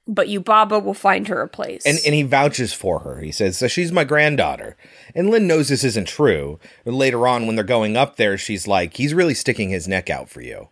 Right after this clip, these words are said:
Speaker 1: You should thank him, because she doesn't thank him at
Speaker 2: Yeah,
Speaker 1: first.
Speaker 2: uh-huh.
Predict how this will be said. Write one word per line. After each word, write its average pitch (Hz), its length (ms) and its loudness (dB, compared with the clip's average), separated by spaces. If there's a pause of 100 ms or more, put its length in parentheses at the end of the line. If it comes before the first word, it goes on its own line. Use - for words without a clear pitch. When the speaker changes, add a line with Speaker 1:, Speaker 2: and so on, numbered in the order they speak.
(340)
Speaker 1:
You 262 160 4
should 214 300 2
thank 233 340 0
him, 180 320 -2
because 226 240 0
she 226 140 -2
doesn't 214 260 0
thank 220 300 -2
him 196 160 -4
at 120 160 -10
Speaker 2:
Yeah, 95 260 0
Speaker 1:
first. 78 180 -6 (160)
Speaker 2:
uh-huh. 90 180 -6